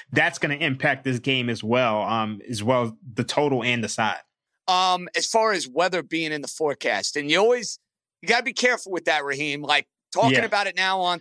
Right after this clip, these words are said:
Speaker 2: Thursday, you know how it is with weather. I mean, I'm, I'm in
Speaker 1: Yeah.
Speaker 2: a wedding this weekend. You know how much I've looked at the Saturday forecast to see, is it gonna rain? Is it not gonna rain? Nobody knows until the day of, you know, in most cases. Um, but if we're talking about rains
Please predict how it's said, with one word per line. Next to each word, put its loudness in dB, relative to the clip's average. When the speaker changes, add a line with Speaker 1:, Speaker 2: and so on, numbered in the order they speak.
Speaker 2:
Thursday, 0
you -2
know 4
how 2
it 0
is 0
with -4
weather. 0
I -2
mean, 0
I'm, 0
I'm -4
in -18
Speaker 1:
Yeah. 2
Speaker 2:
a -2
wedding 0
this -6
weekend. -2
You -2
know 4
how 4
much -2
I've 0
looked -6
at -2
the -8
Saturday 2
forecast 0
to -14
see, -2
is -8
it -20
gonna -12
rain? 0
Is -16
it -18
not 0
gonna -2
rain? 0
Nobody 2
knows -2
until -8
the -18
day 0
of, 0
you -4
know, -4
in -6
most -4
cases. -2
Um, 4
but 2
if -2
we're 0
talking 0
about 0
rains -8